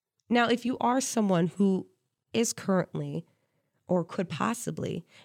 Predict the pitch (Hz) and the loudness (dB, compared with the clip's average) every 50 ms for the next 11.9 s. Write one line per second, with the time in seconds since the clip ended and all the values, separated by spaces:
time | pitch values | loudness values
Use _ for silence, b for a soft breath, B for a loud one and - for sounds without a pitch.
0 | b b - 226 226 226 214 208 - - 196 214 - - 180 185 - 160 156 165 | b b 0 2 4 4 2 0 0 0 0 0 0 0 -2 -2 0 -2 -4 -4
1 | 160 156 165 170 175 185 185 190 170 - 170 175 170 - 175 160 - - - - | -4 -2 -2 0 0 0 0 0 0 0 -2 -4 -2 -4 -6 -6 -6 -8 -2 0
2 | 269 269 185 147 - - - - - - _ _ b b b b b b 208 220 | 0 0 0 -2 -4 -8 -12 -16 -18 -18 _ _ b b b b b b -2 0
3 | - 214 247 240 208 208 208 - - 180 170 - - 165 165 - 160 156 - 156 | 0 0 0 0 0 0 0 0 0 -2 -2 -2 -4 -10 -10 -10 -10 -8 -6 -4
4 | 151 156 160 139 - - - - - - _ _ _ _ _ _ _ _ _ _ | -2 -2 -2 -4 -4 -8 -10 -10 -12 -16 _ _ _ _ _ _ _ _ _ _
5 | _ _ _ _ _ 226 254 247 262 294 294 - - 285 277 - - 170 170 160 | _ _ _ _ _ 0 2 4 4 2 0 0 -2 -2 -2 0 -2 0 2 2
6 | 160 170 180 - _ - 180 165 175 165 - 175 185 196 220 - - - 170 170 | 2 0 -2 -4 _ -8 -4 -4 -4 -4 -2 -2 -2 0 -2 -4 -2 0 0 0
7 | 170 - - 175 170 170 160 160 160 160 170 190 175 160 180 190 202 196 - 175 | 0 -2 -2 0 0 2 2 2 2 2 2 0 0 0 2 0 0 0 -2 -4
8 | 165 - - 143 143 147 147 - B B B B B B B 165 190 185 - - | -4 -2 -2 -2 -2 -4 -4 -8 B B B B B B B -2 -2 0 0 2
9 | 175 175 160 151 - 165 170 202 - 214 202 226 214 - 202 - 170 180 185 175 | 2 2 2 2 2 2 2 2 0 -2 -4 -4 -4 -4 -6 -4 -2 -2 -2 -2
10 | - - 165 160 165 156 - - 156 156 151 156 - b b b b b - 180 | 0 0 0 0 0 -2 -2 0 0 0 0 -2 -6 b b b b b -2 0
11 | 180 180 180 180 185 196 170 165 165 - - - 151 151 156 160 - | 2 2 2 2 2 2 2 2 0 0 -2 -2 0 0 0 0 -2